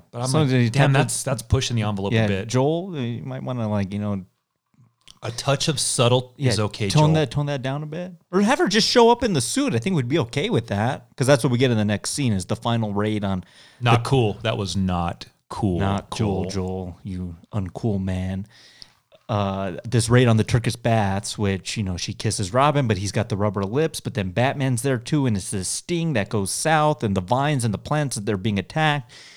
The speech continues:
Speaker 2: And then we get, you know, Batgirl versus Poison Ivy at this point, and it's just one-liner after one-liner,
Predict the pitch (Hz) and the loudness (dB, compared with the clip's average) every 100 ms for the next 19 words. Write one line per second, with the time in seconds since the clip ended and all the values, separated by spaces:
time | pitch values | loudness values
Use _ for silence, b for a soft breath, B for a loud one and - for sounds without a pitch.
0 | B B 110 107 98 90 123 107 104 101 | B B 2 2 0 -2 0 2 2 0
1 | 110 101 92 87 - b b b b 135 | 2 2 0 -2 -8 b b b b -2
2 | - - 117 98 110 104 - - - 123 | -2 2 4 4 2 0 -2 0 4 6
3 | 98 98 95 92 95 92 110 92 - - | 4 2 0 0 -2 -2 -2 -4 -2 -2
4 | 101 87 104 95 - 98 - 98 107 190 | -2 -2 -2 -2 -2 -4 -6 -6 0 2
5 | 175 156 156 143 123 113 104 92 139 139 | 2 0 0 2 2 2 0 2 4 4
6 | 120 117 110 110 110 | 4 4 2 0 -2